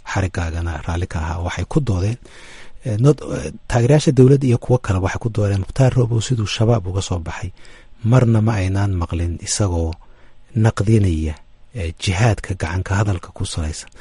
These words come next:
Marna ma aynaan arkin isagoo cambaaraynaya, ee, Al-Shabaab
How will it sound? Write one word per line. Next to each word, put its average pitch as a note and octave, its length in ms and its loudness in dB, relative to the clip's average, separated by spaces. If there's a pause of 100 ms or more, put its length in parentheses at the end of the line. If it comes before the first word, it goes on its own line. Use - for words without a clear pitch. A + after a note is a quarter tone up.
(160)
Marna A#2+ 260 4
ma A#2+ 100 6
aynaan G#2+ 320 2
arkin G2+ 240 -4
isagoo F#2+ 320 -2
cambaaraynaya, F#2 880 -2 (500)
ee, A2 140 -4
Al-Shabaab G2 560 -2